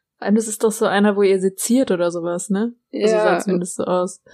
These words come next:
Speaker 2: Ja, und ich fand das halt so makaber, dass da halt
Speaker 1: <laughs>
Speaker 2: Schnippelkurs stand dann.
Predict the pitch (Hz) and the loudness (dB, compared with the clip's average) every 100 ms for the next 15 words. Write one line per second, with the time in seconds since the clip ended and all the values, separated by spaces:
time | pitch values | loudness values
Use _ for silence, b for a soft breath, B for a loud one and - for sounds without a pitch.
0 | B B B B _ - 202 202 214 - | B B B B _ 0 2 4 2 2
1 | 226 208 214 190 190 185 175 - 160 220 | 2 2 0 0 0 -2 -2 -2 0 2
2 | 285 196 180 - 190 185 180 170 - - | 2 2 2 -2 -4 -2 -2 -4 -10 -14
3 | - - _ _ _ _ - - 190 240 | -18 -20 _ _ _ _ -6 -2 0 2
4 | - 381 - 175 175 170 - - 170 170 | 0 -2 -2 0 2 0 -6 -6 -4 -4
5 | 170 - - 170 170 165 | -8 -8 -2 -2 -4 -12